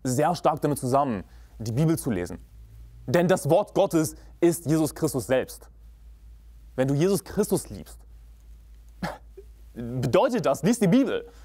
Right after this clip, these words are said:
Jesus Christus ist das Wort Gottes. Das ist nicht einfach nur ein Titel für Jesus, sondern die Bibel sagt, dass das Wort Fleisch wurde. Ja,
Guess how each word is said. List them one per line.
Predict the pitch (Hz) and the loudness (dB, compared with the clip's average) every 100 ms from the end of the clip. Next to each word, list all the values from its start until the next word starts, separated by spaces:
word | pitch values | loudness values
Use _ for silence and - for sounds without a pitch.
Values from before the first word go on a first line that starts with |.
| - - - - - - - - - - - - - - - | -20 -20 -20 -20 -20 -20 -20 -20 -20 -20 -20 -20 -20 -20 -2
Jesus | - 196 | 2 2
Christus | - 214 175 | 2 0 2
ist | 240 - | 0 2
das | 170 | 2
Wort | 196 | 2
Gottes. | 214 190 | 2 0
Das | - - | -6 0
ist | 170 | 2
nicht | 214 | 4
einfach | 202 196 | 2 4
nur | 214 196 - - | 4 2 -6 -10
ein | - 175 | -4 -2
Titel | - 233 247 180 | 0 0 2 2
für | 170 | 2
Jesus, | 127 135 165 156 - - | 2 4 2 0 -10 -4
sondern | 120 165 165 | 0 2 2
die | 147 | 2
Bibel | 185 196 | 2 4
sagt, | 165 170 - - | 2 0 -6 -8
dass | 139 | -6
das | 127 104 | -4 0
Wort | 156 | 0
Fleisch | - 143 135 147 | 0 0 0 0
wurde. | 139 107 90 80 - - - - - - - - - | -2 -4 -4 -8 -16 -20 -20 -20 -20 -20 -20 -18 -6
Ja, | 98 | -4